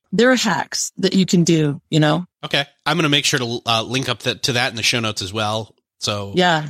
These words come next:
Speaker 2: anybody who's driving and listening can,
Speaker 1: Yeah.
Speaker 2: uh,
Speaker 1: It's two
Speaker 2: find
Speaker 1: E's on
Speaker 2: that.
Speaker 1: B, B E E. B E E L I N E.
Speaker 2: B E E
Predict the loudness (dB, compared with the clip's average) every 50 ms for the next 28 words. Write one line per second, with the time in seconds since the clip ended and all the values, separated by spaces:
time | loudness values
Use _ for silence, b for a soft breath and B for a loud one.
0 | -14 _ _ -2 -2 0 2 0 0 0 0 -2 -4 -2 0 0 0 0 0 -2
1 | -2 -2 -4 -4 -4 -2 0 0 0 0 -2 -8 -10 -12 -10 -10 -8 -8 -8 -12
2 | -16 _ _ b b b b b b 2 2 4 2 0 -2 -4 -8 -12 -14 -8
3 | -4 -2 -2 -2 -2 -4 0 0 0 2 4 4 4 4 4 4 4 2 4 4
4 | 4 2 2 0 -2 0 2 2 2 2 2 0 0 0 0 -2 -2 -4 -6 -10
5 | _ _ _ _ _ -2 0 0 0 2 0 -2 0 -2 -2 -2 -4 -6 _ -6
6 | 0 2 4 4 4 2 2 0 -2 -2 -6 -8